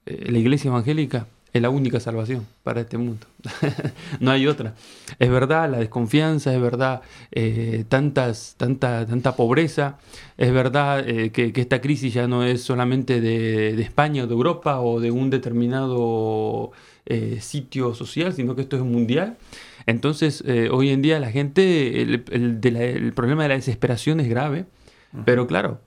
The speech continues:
Speaker 1: en esa desesperación, ¿qué hacemos nosotros? Nosotros como iglesia de Dios tenemos que darle esa solución, esa única alternativa,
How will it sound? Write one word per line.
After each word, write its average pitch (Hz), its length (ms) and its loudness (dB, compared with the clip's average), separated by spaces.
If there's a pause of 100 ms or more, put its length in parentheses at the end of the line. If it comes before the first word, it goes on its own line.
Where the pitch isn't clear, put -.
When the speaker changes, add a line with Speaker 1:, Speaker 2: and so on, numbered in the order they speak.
(160)
Speaker 1:
en 120 160 4
esa 160 160 2
desesperación, 139 720 0 (280)
¿qué - 100 2
hacemos 127 280 2
nosotros? 117 400 -4 (460)
Nosotros 127 320 0
como 123 180 2
iglesia 131 380 2
de 120 80 4
Dios 135 160 2
tenemos 127 320 0
que 120 100 0
darle 127 360 -2 (540)
esa 127 220 -2
solución, 120 520 0
esa 120 380 -2 (280)
única 156 400 4
alternativa, 120 800 0